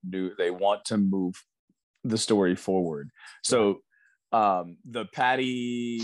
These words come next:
Jenkins movie, the X-Wing movie, which I was dying to see, and I hope they still make it, was reported to be using, she was reading the background material from the old, uh, Rogue Squadron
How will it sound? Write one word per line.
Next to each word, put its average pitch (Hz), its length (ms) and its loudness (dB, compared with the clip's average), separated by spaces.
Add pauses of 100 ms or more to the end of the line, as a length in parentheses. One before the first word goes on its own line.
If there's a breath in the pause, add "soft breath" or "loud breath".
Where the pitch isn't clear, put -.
(160)
Jenkins 135 460 -4
movie, 101 400 -4
the 101 120 -2
X-Wing 117 460 0
movie, 87 300 -2
which 95 220 -4
I 113 180 2
was 107 340 -2 (300)
dying 110 520 2
to 98 60 -6
see, 92 240 -6
and 110 80 -6
I 87 180 -10 (120)
hope 160 240 -4
they 82 80 -2
still 82 240 -4
make 73 240 -8
it, 104 160 -2 (680 soft breath)
was 123 500 4
reported 135 580 2
to 127 100 0
be 120 640 0 (240)
using, 127 640 0
she 131 160 -4
was 113 160 -4
reading 139 320 -4
the 110 80 -4
background 117 500 -6
material 101 500 -6
from 101 400 -8 (640 soft breath)
the 98 220 0
old, 143 320 4 (440)
uh, 90 340 -2
Rogue 104 320 2
Squadron 98 640 -2